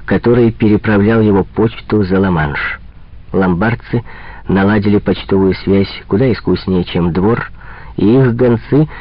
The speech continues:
умели более ловко припрятать в случае надобности письмо. Таким образом, переписка между Мортимером и епископом Орлетоном почти не прерывалась. Епископ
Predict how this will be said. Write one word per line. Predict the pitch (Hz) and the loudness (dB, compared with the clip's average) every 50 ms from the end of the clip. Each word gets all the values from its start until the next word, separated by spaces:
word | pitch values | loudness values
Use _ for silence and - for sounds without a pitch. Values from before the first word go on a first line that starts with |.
| - - - - | -16 -16 -6 -2
умели | 101 107 110 113 123 123 120 | 2 4 4 4 4 4 4
более | 104 113 117 117 113 110 110 | 4 4 4 4 6 4 4
ловко | 104 110 120 120 - - - 117 | 4 4 4 2 0 0 -2 -4
припрятать | 107 - 110 98 - - 101 101 98 - 101 98 - | -2 0 0 0 0 0 0 0 2 0 -2 -4 -4
в | - - | -6 -6
случае | - 85 87 - - 92 87 85 | -2 -2 -2 -2 -2 0 0 0
надобности | 82 87 92 90 95 82 90 92 87 - - - | 2 0 0 0 0 0 0 -2 -2 -4 -6 -8
письмо. | - - - - - - 78 76 73 - - - - - - - - - - - - - - - - - - - - - - - - - - - - - | -6 -4 -6 -6 -4 -4 -2 -2 -2 -4 -6 -12 -20 -18 -18 -18 -18 -18 -18 -18 -18 -18 -18 -18 -18 -18 -18 -18 -16 -16 -18 -18 -18 -20 -20 -18 -10 -4
Таким | - 110 - - 190 202 | -2 0 2 2 4 4
образом, | 208 196 196 180 170 175 175 156 | 4 4 4 4 4 4 2 2
переписка | - 156 143 147 139 - - 175 175 - - - - 156 | 2 2 4 4 2 2 2 0 0 0 -2 -4 0 2
между | 147 135 143 151 147 131 120 127 127 | 4 4 6 4 4 2 2 2 4
Мортимером | 120 123 143 156 139 139 - - 107 101 95 90 87 87 82 78 73 71 - - - - - - - - | 4 4 4 4 2 0 0 0 2 2 2 2 2 2 2 2 0 -2 -4 -8 -12 -16 -16 -16 -8 -2
и | - | 0
епископом | 107 110 104 104 - - 151 147 - - 127 117 - 117 110 104 98 - - - - | 2 4 2 2 2 2 0 0 0 -2 -4 -2 0 0 0 2 0 -2 -4 -4 -2
Орлетоном | 117 131 139 139 139 135 139 139 - - 135 131 127 131 127 127 127 131 - - - - - - - - - - - - - | 0 2 2 2 2 2 0 0 -2 -2 0 0 2 2 2 2 0 -2 -4 -8 -14 -18 -16 -18 -18 -16 -16 -16 -16 -10 -4
почти | - 101 90 - - - - - 113 | -2 -2 -2 -4 -6 -10 -4 -2 0
не | 123 131 127 123 120 | 2 2 2 0 -2
прерывалась. | - - 98 98 104 101 95 92 85 73 69 69 67 - - - - - - - - - - - - - - - - - - - - - - - - - - - - - - - - - - - - - - - - - - - - - - - - - | -2 -2 -2 0 0 0 0 0 -2 -2 -2 -4 -6 -8 -12 -14 -18 -18 -18 -16 -16 -16 -14 -14 -14 -14 -14 -12 -12 -12 -12 -12 -14 -16 -18 -16 -16 -16 -16 -16 -16 -16 -16 -16 -16 -16 -16 -16 -16 -16 -16 -16 -16 -16 -16 -14 -14 -14 -14 -14 -6 -2
Епископ | - 95 - 127 127 - - - 123 | 0 2 2 2 0 0 0 -2 -2